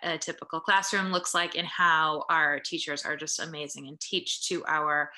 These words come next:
um, students so well and continue to adapt. So I am, I'm not surprised at all, but continuously impressed. Um, so thank you, Meg. Thanks everyone for joining us tonight. You'll receive a recording of this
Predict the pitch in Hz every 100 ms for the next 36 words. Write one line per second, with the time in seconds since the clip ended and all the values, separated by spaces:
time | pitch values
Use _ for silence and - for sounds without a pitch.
0 | - - - - 156 143 - - 208 185
1 | 170 - - - - 180 175 170 - 165
2 | 151 - 156 160 180 170 170 160 156 156
3 | 147 151 143 - 160 143 156 180 175 -
4 | 180 180 190 196 196 208 190 190 185 170
5 | 151 - 180 - 185 180 170 170 - 160
6 | - 170 151 - - - - - - 180
7 | 180 170 - 208 208 202 196 202 180 180
8 | - 202 220 220 226 202 202 185 180 185
9 | 185 185 180 - - 185 170 170 170 -
10 | - - _ 202 214 226 226 226 208 202
11 | 202 247 262 277 285 269 359 - -